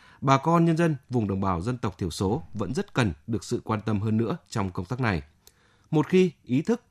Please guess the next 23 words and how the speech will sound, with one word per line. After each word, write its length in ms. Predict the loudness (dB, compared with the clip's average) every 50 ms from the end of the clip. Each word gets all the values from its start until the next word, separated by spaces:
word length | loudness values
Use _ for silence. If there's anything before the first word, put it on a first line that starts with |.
| _ -10
và 240 | -4 -2 0 0 0
sự 180 | -2 -4 -6
hiểu 180 | -6 -4 -4 -2
biết 200 | -2 -2 -4 -4
pháp 160 | -6 -4 -2
luật 220 | -2 -2 -2 -2 -4
được 200 | -4 -4 -2 -2
nâng 140 | 0 0
lên, 160 | 2 2 2 0 -2 _ _ _ _ _ _ _ _ -2
những 240 | 0 0 0 2
hủ 160 | 2 2 2 2
tục, 300 | 2 2 0 0 -2 _ _ _ _ _ _ _
khắc 240 | -10 -10 -10 -6 -2
phục 220 | -2 -2 -2 -2 _
triệt 160 | -6 -4 -2
để 120 | 0 0 0
hơn, 280 | 2 4 4 4 4 2 -2 _ _ _ _ _ _ _
đời 200 | -2 0 0 2
sống 280 | 2 2 0 0 0 -2
kinh 220 | -2 -4 -4 0
tế 260 | 0 2 2 2 0
xã 160 | -2 -4 -6
hội 280 | -4 -2 0 0 0 0